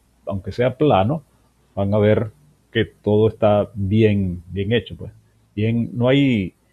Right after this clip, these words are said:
cortes en ninguna parte. Si el espejo se rompiera, entonces la, la reflexión de la imagen va a verse cortada, algo así como esto. Entonces,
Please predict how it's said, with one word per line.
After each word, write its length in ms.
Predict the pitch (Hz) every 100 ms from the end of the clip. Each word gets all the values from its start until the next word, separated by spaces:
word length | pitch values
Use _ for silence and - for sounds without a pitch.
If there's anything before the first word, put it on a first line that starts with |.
| _ _
cortes 360 | 147 135 98 98
en 60 |
ninguna 360 | 104 101 123 113
parte. 340 | 110 101 101
Si 160 | - 110
el 100 | 110
espejo 420 | 98 - 147 165
se 140 | 151
rompiera, 800 | 139 127 123 - 139 95 92 147 - _ _ _ _
entonces 920 | - 117 95 - 107 104 117 110 - _ _
la, 560 | - 113 107 104 90 - -
la 120 | 113 104
reflexión 520 | 107 104 104 - 117
de 80 | 131
la 80 |
imagen 560 | 139 110 101 151 147 - -
va 100 | 98
a 20 |
verse 360 | 95 104 95 101
cortada, 540 | - 92 92 107 95 - -
algo 200 | 107 110
así 140 | -
como 260 | 101 98 120
esto. 220 | 110 _ _ _ _ _ _ _
Entonces, 680 | 101 87 101 98 - 110 -